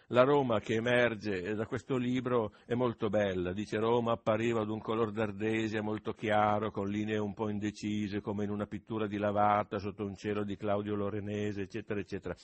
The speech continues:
Molto efficace questa descrizione. La parte, eh, sana e vera, cioè di una città all'interno della quale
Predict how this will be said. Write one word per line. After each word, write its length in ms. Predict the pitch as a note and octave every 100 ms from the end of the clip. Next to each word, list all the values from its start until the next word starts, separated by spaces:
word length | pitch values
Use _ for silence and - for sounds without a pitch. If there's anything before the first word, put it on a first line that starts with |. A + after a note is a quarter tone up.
| - - -
Molto 260 | C#3 -
efficace 600 | A#2+ A#2+ C#3 B2+ A2 G2+
questa 360 | F#2+ G2 - G2 - -
descrizione. 960 | A2+ G#2+ - A2 G#2 A#2+ G#2 F2+ E2 F2+ - -
La 140 | A#2
parte, 560 | - C#3+ C#3 - A2+ G#2
eh, 280 | A2 G#2+ G#2 -
sana 480 | - D3 C#3+ A#2+ G#2+
e 160 | A#2+
vera, 480 | B2 A#2+ A2 G#2+ B2+
cioè 220 | - A#2+
di 80 | G#2+
una 140 | G#2+ A2+
città 520 | C#3 - A#2 A2 A#2+
all'interno 480 | G#2+ A2 G#2+ A#2+ B2
della 220 | A#2+ C3
quale 560 | B2 G#2 F2+ F#2+ A#2+